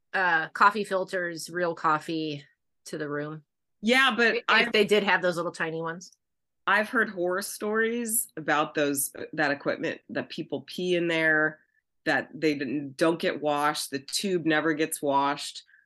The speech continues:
Speaker 1: I mean, it's
Speaker 2: Mold
Speaker 1: possible. I
Speaker 2: growing.
Speaker 1: usually, I usually will cook one, one thing through, you know what I mean? Like, I'll just
Speaker 2: You'll cook,
Speaker 1: boil the
Speaker 2: you'll
Speaker 1: water
Speaker 2: cook
Speaker 1: through.
Speaker 2: coffee?
Speaker 1: No, I mean, like, I don't make coffee. I
Speaker 2: <laughs> Sarah
Speaker 1: basically
Speaker 2: cook
Speaker 1: just
Speaker 2: coffee real good.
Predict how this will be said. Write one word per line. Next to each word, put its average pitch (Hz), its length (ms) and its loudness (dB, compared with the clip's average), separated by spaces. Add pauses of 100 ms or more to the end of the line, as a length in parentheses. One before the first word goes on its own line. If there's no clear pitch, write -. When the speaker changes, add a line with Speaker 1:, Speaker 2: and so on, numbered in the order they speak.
(120)
Speaker 1:
I 208 60 2
mean, 226 120 4
it's 160 100 6
Speaker 2:
Mold - 120 8
Speaker 1:
possible. 175 300 2
I 175 40 2
Speaker 2:
growing. 151 520 2
Speaker 1:
usually, 330 580 6
I 226 80 8
usually 254 400 4
will 190 480 6
cook - 320 -6 (240)
one, 185 560 0 (360)
one 180 320 0
thing 175 280 -4
through, 180 440 -2
you 196 80 -4
know 185 60 2
what 185 80 2
I 185 40 -2
mean? 190 160 -2
Like, 156 300 0 (280)
I'll 175 80 4
just 190 140 4
Speaker 2:
You'll 175 80 6
cook, - 60 -2
Speaker 1:
boil 190 300 8
the 196 80 4
Speaker 2:
you'll 180 80 -2
Speaker 1:
water 180 240 6
Speaker 2:
cook 170 100 -2
Speaker 1:
through. 180 100 -4 (160)
Speaker 2:
coffee? 196 240 -2 (840)
Speaker 1:
No, 339 60 10
I 269 120 10
mean, 277 140 6
like, 277 180 6
I 277 80 8
don't 294 300 8
make 254 160 4
coffee. 247 360 8
I - 20 4
Speaker 2:
<laughs> - 0 -
Sarah 190 80 2
Speaker 1:
basically 339 360 8
Speaker 2:
cook 269 120 6
Speaker 1:
just - 100 -2
Speaker 2:
coffee 269 340 6
real 311 440 8
good. 233 500 8